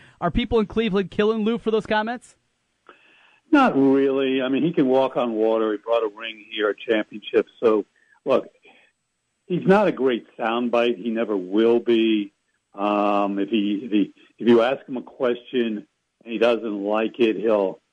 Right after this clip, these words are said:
Speaker 2: I wouldn't say he's rude about it. He'll just say, like, something to the effect of "next question." He doesn't use that phrase, but that's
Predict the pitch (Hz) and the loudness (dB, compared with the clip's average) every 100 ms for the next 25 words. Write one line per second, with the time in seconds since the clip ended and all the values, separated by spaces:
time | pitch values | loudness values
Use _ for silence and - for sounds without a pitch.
0 | _ _ _ _ - 220 143 165 120 98 | _ _ _ _ -6 -2 2 2 0 -2
1 | 104 143 151 147 131 127 117 147 123 123 | 2 4 4 2 -2 -2 0 0 -2 -6
2 | - 127 110 107 101 - _ _ _ 240 | -2 0 2 0 -2 -10 _ _ _ -4
3 | 139 156 - 135 117 120 107 107 98 _ | 2 2 2 -2 -2 -4 -4 -6 -6 _
4 | - 120 - 113 113 120 101 95 _ _ | -4 -4 -4 -4 2 2 0 -6 _ _
5 | _ _ - 117 143 147 - 117 - - | _ _ -2 4 4 4 2 0 -2 -2
6 | 120 113 104 113 117 | 0 0 0 0 0